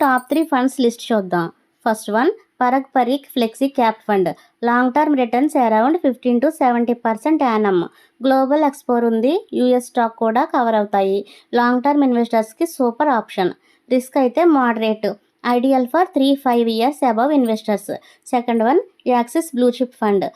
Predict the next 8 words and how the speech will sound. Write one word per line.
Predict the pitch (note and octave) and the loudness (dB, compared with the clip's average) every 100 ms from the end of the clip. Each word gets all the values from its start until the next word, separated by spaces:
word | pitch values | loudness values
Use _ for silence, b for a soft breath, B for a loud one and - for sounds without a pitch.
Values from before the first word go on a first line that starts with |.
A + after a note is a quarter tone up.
| B - A#3 | B -4 0
లార్జ్ | A#3+ A#3 B3 | 0 -2 -2
క్యాప్ | D4 D4 | -2 0
కేటగిరీలో | C4+ B3+ A#3 A3+ A3 A3+ E4 | -2 -2 -2 0 0 0 -2
స్టేబుల్ | - B3+ A#3 C#4+ C#4+ | 0 0 2 0 0
రిటర్న్స్ | C#4 A#3 A3 | -2 -2 -4
వస్తాయి. | G#3+ G3+ F#3+ G3 - b b _ - | -6 -4 -2 -2 -6 b b _ -6
పాస్ట్ | A#3 A#3+ C#4 - | -2 0 -2 -2
పర్ఫార్మెన్స్ | B3+ A#3 A#3 A3+ A#3 | -2 -2 -2 -2 -2